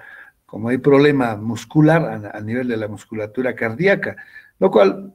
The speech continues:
podría llevarnos a una insuficiencia cardíaca aguda. Entonces, estos signos son importantes que tenemos que considerar para el diagnóstico. En cuanto al tratamiento, fíjense, eh,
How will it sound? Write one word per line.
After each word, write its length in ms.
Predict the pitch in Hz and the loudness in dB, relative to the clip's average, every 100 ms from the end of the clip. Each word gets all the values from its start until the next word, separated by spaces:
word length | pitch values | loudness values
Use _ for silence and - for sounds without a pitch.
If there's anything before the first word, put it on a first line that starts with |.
| _ | _
podría 440 | 120 120 131 127 - | -6 0 0 -2 -4
llevarnos 460 | 120 113 107 107 | -4 -2 -4 -6
a 60 | 101 | -10
una 160 | 104 98 | -12 -14
insuficiencia 1000 | 95 107 107 - 113 113 107 123 160 - _ _ - | -16 -18 -18 -10 -8 -6 -6 -6 -6 -10 _ _ -6
cardíaca 680 | 113 110 98 107 104 117 | -2 -2 -4 -6 -4 -6
aguda. 440 | 110 101 90 82 - _ - - - | -6 -8 -10 -14 -20 _ -20 -20 -10
Entonces, 300 | - 160 196 | -2 0 2
estos 200 | - 214 | 2 4
signos 280 | 214 202 165 | 4 4 4
son 140 | 196 | 4
importantes 800 | 175 156 151 - 180 165 196 196 | 4 4 2 4 2 2 0 0
que 420 | 156 123 113 113 - - - | 0 2 0 -6 -12 -20 -6
tenemos 400 | 131 143 147 135 | -2 -2 -2 -4
que 200 | 127 113 | -6 -6
considerar 600 | 120 113 120 120 135 131 | -6 -6 -4 0 0 0
para 280 | 131 135 139 | -2 0 -2
el 220 | 127 113 | -4 -6
diagnóstico. 720 | 117 107 117 104 - - - _ _ _ - - - - _ - | -6 -6 -6 -8 -12 -20 -20 _ _ _ -20 -20 -20 -20 _ -2
En 140 | 185 | 2
cuanto 480 | 165 220 220 220 214 | 6 4 6 4 4
al 220 | 147 131 | 0 0
tratamiento, 960 | 123 139 135 147 185 180 127 113 - 110 | 0 0 2 0 2 2 0 -4 -8 -6
fíjense, 680 | 143 226 254 240 202 202 202 _ _ _ _ _ _ - | 0 4 4 4 4 4 -4 _ _ _ _ _ _ -10
eh, 420 | 151 135 127 123 | -2 0 0 -2